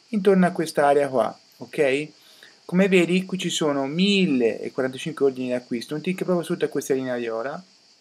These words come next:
la magenta scusami, e poi queste altre due buy stacked in balance, e quella è stata proprio l'input che mi ha fatto andare long alla rottura.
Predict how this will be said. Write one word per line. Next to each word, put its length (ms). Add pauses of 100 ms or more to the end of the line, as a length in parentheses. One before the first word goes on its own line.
(100)
la 80
magenta 500
scusami, 480
e 120
poi 240
queste 200
altre 140
due 260
buy 400 (480)
stacked 380
in 100
balance, 580 (520)
e 100
quella 200
è 20
stata 260
proprio 400
l'input 400
che 60
mi 80
ha 40
fatto 200
andare 240
long 240
alla 100
rottura. 500